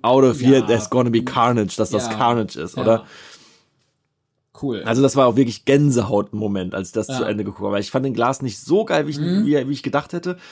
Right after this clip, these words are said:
Speaker 1: Der war okay, aber n-, n-, nicht übertrieben geil.
Speaker 2: Ja.
Speaker 1: Und, äh, da habe ich übertrieben Gänsehaut gehabt.
Speaker 2: Mhm.
Speaker 1: Da dachte ich so, „Boah, jetzt kann ich kaum abwarten, bis der nächste Film kommt“, weil der
Speaker 2: Mhm.
Speaker 1: Charakter, wer, wer spielt ihn nochmal?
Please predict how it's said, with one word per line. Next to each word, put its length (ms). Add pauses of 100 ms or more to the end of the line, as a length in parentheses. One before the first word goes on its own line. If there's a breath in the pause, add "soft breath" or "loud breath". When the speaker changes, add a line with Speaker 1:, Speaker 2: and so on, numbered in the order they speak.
(180 loud breath)
Speaker 1:
Der 60
war 100
okay, 360
aber 240
n-, 180 (500 soft breath)
n-, 500
nicht 340
übertrieben 520
geil. 380
Speaker 2:
Ja. 180 (180 loud breath)
Speaker 1:
Und, 380
äh, 320 (300)
da 220
habe 180
ich 100
übertrieben 480
Gänsehaut 420
gehabt. 200
Speaker 2:
Mhm. 20
Speaker 1:
Da 80
dachte 80
ich 60
so, 80
„Boah, 280
jetzt 180
kann 140
ich 140
kaum 220
abwarten, 360
bis 120
der 80
nächste 260
Film 260
kommt“, 220
weil 100
der 140
Speaker 2:
Mhm. 60
Speaker 1:
Charakter, 500
wer, 180
wer 120
spielt 280
ihn 140
nochmal? 320